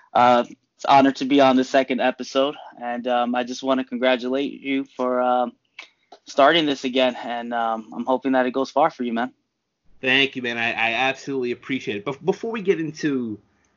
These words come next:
Speaker 2: you know, what we're here for, which is obviously wrestling, um, how you doing, man,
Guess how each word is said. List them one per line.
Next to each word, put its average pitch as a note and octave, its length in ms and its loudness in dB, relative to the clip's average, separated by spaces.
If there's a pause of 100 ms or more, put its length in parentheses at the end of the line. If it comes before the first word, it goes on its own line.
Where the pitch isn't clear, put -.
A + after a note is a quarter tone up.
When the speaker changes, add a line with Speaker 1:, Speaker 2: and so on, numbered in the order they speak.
Speaker 2:
you A#2 140 -6
know, A2 180 -2
what B2+ 220 4
we're B2+ 80 2
here A#2+ 160 0
for, A2+ 140 -4
which G2+ 120 -6
is A2+ 100 -8
obviously G#2+ 300 -4
wrestling, G2 480 -8 (840)
um, G2+ 800 -4
how G3 180 0
you E3+ 120 4
doing, A#2+ 240 -2
man, G#2 400 -6